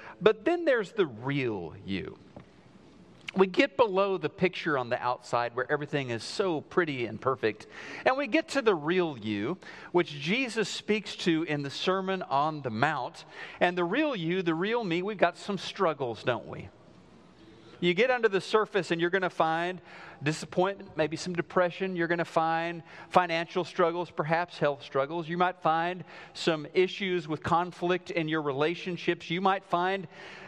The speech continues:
an occasional bad decision even. The real me, the real you. And while we may be able to fool a lot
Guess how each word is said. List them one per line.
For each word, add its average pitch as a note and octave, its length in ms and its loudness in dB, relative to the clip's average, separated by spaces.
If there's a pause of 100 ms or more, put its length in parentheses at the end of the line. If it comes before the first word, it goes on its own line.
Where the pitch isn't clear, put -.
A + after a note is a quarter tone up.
an G#3 120 4
occasional G3+ 960 0 (880)
bad A#2+ 460 0
decision F#2+ 720 -2
even. F2+ 420 -2 (1000)
The B2 120 4
real D3 280 2
me, B2 240 0
the A2 160 0
real G2+ 320 -2
you. G2+ 280 -2
And D#3+ 240 -2
while C4+ 560 2 (340)
we A3 240 2
may C4 220 2
be A3+ 220 0
able A3 360 2
to A#3 160 -2
fool A#3 640 2
a A#3+ 160 4
lot A#3 440 6